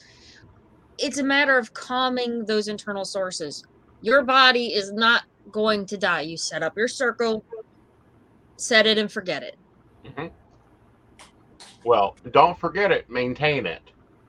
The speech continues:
Speaker 1: Well, I
Speaker 2: If
Speaker 1: mean,
Speaker 2: you
Speaker 1: you'll come
Speaker 2: start
Speaker 1: back
Speaker 2: leaving
Speaker 1: to it,
Speaker 2: the
Speaker 1: like
Speaker 2: circles, they'll start creating portals, and people get really pissed off by that.
Speaker 1: We had a portal in my house when I was a kid. It was kinda fucked up.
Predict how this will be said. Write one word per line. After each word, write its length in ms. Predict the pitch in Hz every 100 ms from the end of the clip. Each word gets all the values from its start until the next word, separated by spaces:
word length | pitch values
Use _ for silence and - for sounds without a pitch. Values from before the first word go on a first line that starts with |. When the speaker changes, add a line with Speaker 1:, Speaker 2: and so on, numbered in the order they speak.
| -
Speaker 1:
Well, 140 | 294
I 40 | - - -
Speaker 2:
If 40 |
Speaker 1:
mean, 100 | 285
Speaker 2:
you 60 | 269
Speaker 1:
you'll 100 | 311
come 140 | 339 339
Speaker 2:
start 40 | 311
Speaker 1:
back 100 | 247
Speaker 2:
leaving 160 | 196 208
Speaker 1:
to 40 |
it, 80 | 190
Speaker 2:
the 80 | 180
Speaker 1:
like 100 | 220
Speaker 2:
circles, 460 | 208 190 180 160 156 117
they'll 160 | 135 131
start 320 | - 160 -
creating 380 | 170 151 147 135
portals, 480 | 165 165 151 165 -
and 180 | 113 101
people 240 | 180 185
get 160 | 196 -
really 280 | 131 147 101
pissed 360 | - 139 - 113
off 220 | 101 92 -
by 160 | 82 80
that. 300 | 73 - - _ _ _ _ _ _ _ _ _ _ _ _ _ _ _ _ _ _ _ _ _ _ - _
Speaker 1:
We 120 | 226 220
had 100 | 196
a 60 |
portal 300 | - 185 185
in 60 | 180
my 100 | 170
house 280 | 165 170 175
when 80 |
I 40 | 170
was 100 | 165
a 40 |
kid. 200 | 165 165
It 100 | 180
was 100 | 185
kinda 200 | - 170
fucked 240 | 160 151 147
up. 180 | 143